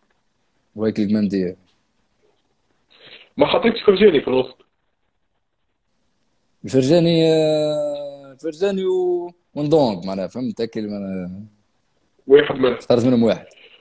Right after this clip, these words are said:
Speaker 2: خويا، يعطيك الصحة،
Speaker 1: اخترت منهم
Speaker 2: ميرسي
Speaker 1: واحد.
Speaker 2: بوكو.
Speaker 1: يعيشك، يعيش فيك غالي. سلام، سلام بالله،
Speaker 2: خليك.
Speaker 1: كلمة في الآخر.
Speaker 2: هاي، باش نقول لك في الآخر، أنا خليك شنو تحب تقول، ما عرفتش.
Speaker 1: هاي.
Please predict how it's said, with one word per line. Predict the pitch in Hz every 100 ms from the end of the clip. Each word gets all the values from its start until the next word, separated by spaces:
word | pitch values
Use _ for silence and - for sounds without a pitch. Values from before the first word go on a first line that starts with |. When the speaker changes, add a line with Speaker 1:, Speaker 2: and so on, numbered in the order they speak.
| -
Speaker 2:
خويا، | 190
يعطيك | 190 180 -
الصحة، | - 190 -
Speaker 1:
اخترت | 131
منهم | 139 143
Speaker 2:
ميرسي | 147
Speaker 1:
واحد. | 143 143
Speaker 2:
بوكو. | - - _ _ _ _ _ _ _ _ _ _ _ -
Speaker 1:
يعيشك، | - 104 117 117 - 98
يعيش | 101 95
فيك | 110 101
غالي. | 101 95 87 85 85 85
سلام، | - 127 120
سلام | 117 185 156
بالله، | 160 156 151 143
Speaker 2:
خليك. | 151
Speaker 1:
كلمة | 156 120
في | 104
الآخر. | 104 - _ _ _ _ -
Speaker 2:
هاي، | 151 143
باش | 131 160 160 165
نقول | 175 190 165
لك | -
في |
الآخر، | 151 170 165 151
أنا | 156
خليك | 156 156 -
شنو | 143
تحب | 135 131
تقول، | 120 135 127
ما | 117 113
عرفتش. | 120 - 127
Speaker 1:
هاي. | 127 120 107 90